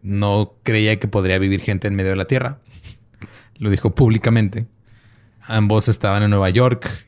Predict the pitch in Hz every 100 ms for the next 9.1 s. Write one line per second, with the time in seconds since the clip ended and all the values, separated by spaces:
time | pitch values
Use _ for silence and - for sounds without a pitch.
0 | - 95 85 101 104 - 92 92 101 -
1 | 104 98 104 110 - 90 95 107 101 117
2 | 120 110 110 110 92 92 92 101 - 98
3 | 95 - 98 107 98 104 - 98 90 87
4 | 87 - _ _ - 139 139 127 139 123
5 | 120 127 117 117 120 123 113 110 107 -
6 | _ _ - - 131 147 156 143 151 156
7 | 147 143 170 - 147 135 143 151 110 104
8 | - 110 101 101 92 104 95 101 123 -